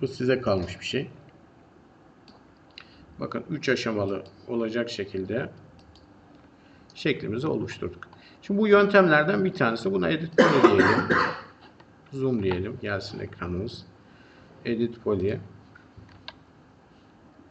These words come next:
Polygon. Şurayı seçiyor-, seçiyorum ve siliyorum arkadaşlar. Evet,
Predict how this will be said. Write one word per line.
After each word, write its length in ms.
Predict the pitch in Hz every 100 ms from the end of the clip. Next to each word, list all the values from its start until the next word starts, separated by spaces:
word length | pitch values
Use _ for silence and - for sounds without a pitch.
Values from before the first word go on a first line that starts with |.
| - - - 85 - - - - - - - - - - - - - - - - - - -
Polygon. 520 | - 113 - 95 104 - - - - -
Şurayı 360 | - - -
seçiyor-, 440 | - - - 123 -
seçiyorum 460 | 123 - 110 117
ve 80 | 127
siliyorum 400 | 123 - 92 87
arkadaşlar. 460 | 90 90 78 - - - - - - -
Evet, 100 | -